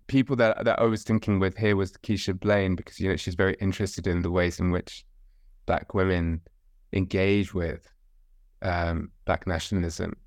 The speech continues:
and often quite surprising results emerge. You know, organizations that seem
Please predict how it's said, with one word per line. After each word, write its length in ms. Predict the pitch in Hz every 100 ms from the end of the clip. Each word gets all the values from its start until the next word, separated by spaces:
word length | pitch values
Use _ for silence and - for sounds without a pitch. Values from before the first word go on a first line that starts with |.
| - _ _
and 420 | - 92 92 90 95 _ - - - - -
often 280 | - 104 107
quite 220 | 101 104
surprising 640 | - - - 101 104 98 92
results 580 | 90 90 85 - - - - -
emerge. 720 | 101 101 98 90 - - - _
You 80 | 101
know, 120 | 101 95 110
organizations 580 | 101 101 101 98 104 95
that 160 | -
seem 460 | - 110 101 95